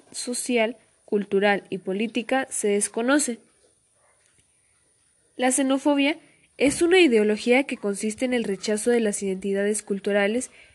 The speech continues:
que son diferentes a la propia y que estas mismas conllevan a, a lo que es, a lo que estamos mencionando, que la xenofobia.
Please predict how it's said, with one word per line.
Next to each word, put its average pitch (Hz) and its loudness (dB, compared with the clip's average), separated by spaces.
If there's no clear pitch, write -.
que 262 0
son 254 -4
diferentes 214 -4
a 190 -6
la 208 -4
propia 254 -4
y 240 -10
que 240 2
estas 262 -2
mismas 240 -4
conllevan 233 0
a, 185 -2
a 202 -6
lo 190 -6
que 190 -4
es, 208 -8
a 196 -2
lo 196 -2
que 208 -10
estamos 220 -6
mencionando, 214 -2
que 185 -4
la 190 -8
xenofobia. 226 -4